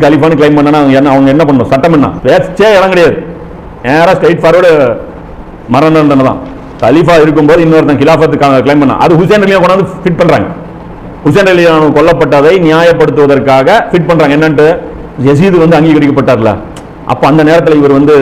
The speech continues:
கூஃபாவாசிகள் லெட்டர் போட்டதுக்காக போனாங்கல்ல, கூஃபாவாசிகள் அவங்க எதுக்கு கூப்பிட்டாங்க, இவர் ஏன் போனாருன்னு சொல்லலாம், அது வேற ஸ்டோரி, அது பேசுவோம் இன்ஷா அல்லாஹ். அதுக்காக தான் அந்த கர்பலா ஃபுல் தொடரே கொண்டு வரோம். உங்க இது அயோக்கியத்தனமான ஒரு தீர்ப்பு. அப்படி வந்து இவர் கிலாஃபத்துக்கு கோரி எல்லாம் இவர் போல, அது தனி ஸ்டோரி. மொத்தத்துல இங்க மசாயில் என்னன்னா இது. இப்ப இந்த அடிப்படையில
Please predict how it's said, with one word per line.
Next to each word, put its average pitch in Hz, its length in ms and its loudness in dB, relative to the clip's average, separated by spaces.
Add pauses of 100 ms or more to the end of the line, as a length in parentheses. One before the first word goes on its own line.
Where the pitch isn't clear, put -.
(280)
கூஃபாவாசிகள் 143 520 2
லெட்டர் 139 240 2
போட்டதுக்காக 135 400 2
போனாங்கல்ல, 113 260 -2 (280)
கூஃபாவாசிகள் 165 540 2
அவங்க 143 240 2
எதுக்கு 147 180 2
கூப்பிட்டாங்க, 131 340 0 (260)
இவர் 151 240 2
ஏன் 156 140 0
போனாருன்னு 143 320 0
சொல்லலாம், 147 180 4
அது 139 100 2
வேற 143 140 2
ஸ்டோரி, 143 260 2
அது 131 140 0
பேசுவோம் 147 240 2
இன்ஷா 127 140 0
அல்லாஹ். 101 180 -2 (220)
அதுக்காக 139 240 2
தான் 165 100 2
அந்த 143 100 0
கர்பலா 143 280 2
ஃபுல் 139 160 0
தொடரே 147 240 2
கொண்டு 135 120 2
வரோம். 117 160 0
உங்க 151 120 2 (380)
இது 156 240 -2
அயோக்கியத்தனமான 180 600 2
ஒரு 170 140 0
தீர்ப்பு. 135 200 0 (460)
அப்படி 185 320 0
வந்து 202 240 2
இவர் 190 160 2 (180)
கிலாஃபத்துக்கு 175 520 0
கோரி 180 180 4
எல்லாம் 175 140 2
இவர் 160 180 0
போல, 165 180 4
அது 165 180 0
தனி 170 160 0
ஸ்டோரி. 131 240 0
மொத்தத்துல 170 300 2
இங்க 165 180 2
மசாயில் 170 320 2
என்னன்னா 156 280 0
இது. 135 100 0 (240)
இப்ப - 220 -2
இந்த 196 180 2
அடிப்படையில 156 400 2